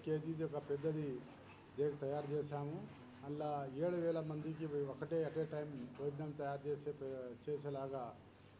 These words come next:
తయారు చేశాము. ఇంకొకటి కోరుకున్నది ఏంటంటే, ఖాస్ తౌర్ పర్ పబ్లిక్కు చెప్పేది ఏంటంటే, వర్షాకాలం ఉన్నది,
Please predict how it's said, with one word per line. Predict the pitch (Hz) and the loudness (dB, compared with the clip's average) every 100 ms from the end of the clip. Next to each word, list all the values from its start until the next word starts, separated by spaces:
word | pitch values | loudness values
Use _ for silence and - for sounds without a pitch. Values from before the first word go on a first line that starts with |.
| - | -6
తయారు | 135 143 | -2 0
చేశాము. | 143 147 147 147 185 214 - - - - - - - | 2 0 0 -4 -6 -8 -14 -18 -18 -18 -18 -18 -12
ఇంకొకటి | 139 165 156 165 170 170 160 - - | 0 2 4 4 4 2 0 -8 -2
కోరుకున్నది | 156 151 160 160 156 156 | 0 2 2 4 4 4
ఏంటంటే, | 151 151 147 160 160 - - - - - - | 2 0 0 0 0 -4 -18 -18 -18 -10 0
ఖాస్ | 160 160 165 | 2 2 2
తౌర్ | 156 147 | 0 2
పర్ | 143 - - - - - | -2 -2 -14 -18 -18 -8
పబ్లిక్కు | 143 147 190 190 | -4 0 0 0
చెప్పేది | 160 165 160 165 156 | 0 -2 0 0 0
ఏంటంటే, | 151 143 135 123 147 170 - | 0 0 -2 -2 -2 -4 -6
వర్షాకాలం | 139 143 160 156 151 147 139 | -4 -2 -2 -2 0 0 0
ఉన్నది, | 135 139 160 | -2 -2 -4